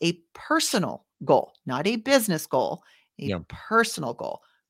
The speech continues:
Speaker 1: Could be a vacation, could be retirement savings, could be a, a beautiful new e-bike, could be
Speaker 2: Yeah.
Speaker 1: whatever you want it to be. But the idea is to build this habit in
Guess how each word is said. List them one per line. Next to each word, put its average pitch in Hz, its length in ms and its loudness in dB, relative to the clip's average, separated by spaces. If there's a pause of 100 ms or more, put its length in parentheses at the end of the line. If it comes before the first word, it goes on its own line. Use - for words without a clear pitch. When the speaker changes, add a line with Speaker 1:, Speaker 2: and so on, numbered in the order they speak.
Speaker 1:
Could 147 180 -2
be 160 140 0
a 156 40 0
vacation, 196 580 0
could 160 160 -6
be 180 120 0
retirement 214 540 0
savings, 127 360 -4
could 185 180 -8
be 190 160 0
a, - 140 0
a 160 60 0
beautiful 208 440 2
new 220 220 4
e-bike, 233 540 2 (320)
could 240 200 2
be 247 120 2
Speaker 2:
Yeah. 233 100 4
Speaker 1:
whatever 294 360 4
you 285 180 -2
want 269 160 4
it 185 80 -2
to 175 100 -8
be. - 220 -10 (680)
But 202 160 0
the 208 140 2
idea 202 520 2
is 202 340 0
to 190 140 -2
build 208 640 -2
this 180 320 -4
habit 277 640 -4
in 143 460 -6